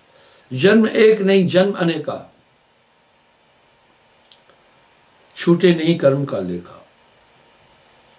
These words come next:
साहब ने कर्म के क्षेत्र पर बहुत कुछ कहा। ये कर्म भूमि है संसार, यह संसार काल है राजा, यहाँ कर्म का जाल पसारा है। बहुत विचार कर इस संसार में चलना होगा।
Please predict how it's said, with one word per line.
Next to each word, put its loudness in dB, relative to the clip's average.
साहब 2
ने 2
कर्म 2
के 0
क्षेत्र 0
पर 0
बहुत -2
कुछ -6
कहा। -10
ये 4
कर्म 4
भूमि 0
है 0
संसार, -8
यह 4
संसार 4
काल 4
है 6
राजा, 2
यहाँ 0
कर्म 0
का 0
जाल -2
पसारा -16
है। -20
बहुत 2
विचार 0
कर 0
इस -2
संसार -2
में -6
चलना -12
होगा। -20